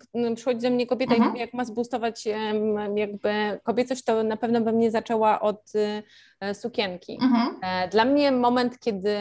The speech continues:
Speaker 1: ja na przykład mam tak, że nie czuję, że jakby czuję, że jakby chyba bardziej jestem w tej męskiej za-, zadaniowości niż w tej kobiecości, to idę popływać, to idę na spacer, to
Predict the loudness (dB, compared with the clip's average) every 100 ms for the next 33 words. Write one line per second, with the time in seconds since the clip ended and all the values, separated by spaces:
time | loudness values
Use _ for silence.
0 | -4 -6 _ _ _ _ _ _ -10 -2
1 | 0 0 -2 -6 -6 -6 -2 2 2 2
2 | 2 0 0 -4 -4 -4 -8 _ _ _
3 | _ _ _ _ _ _ 2 2 4 2
4 | 4 2 -2 -16 _ 0 0 0 -2 0
5 | 0 4 6 6 6 4 0 2 2 2
6 | 4 2 2 0 -6 -6 -8 -6 -4 -6
7 | -8 -8 -6 -8 -6 -2 0 0 -2 -2
8 | -2 -2 -6 -8 -8 -8 -10 -12 -8 -6
9 | -6 -6 -4 -4 -2 -4 -6 -4 -6 -6
10 | _ -20 _ _ _ 2 4 4 2 0
11 | 2 2 2 0 -4 -20 _ 0 6 6
12 | 4 2 2 0 -2 -2 -2 -4 -6 -10
13 | _ -2 0 0 -2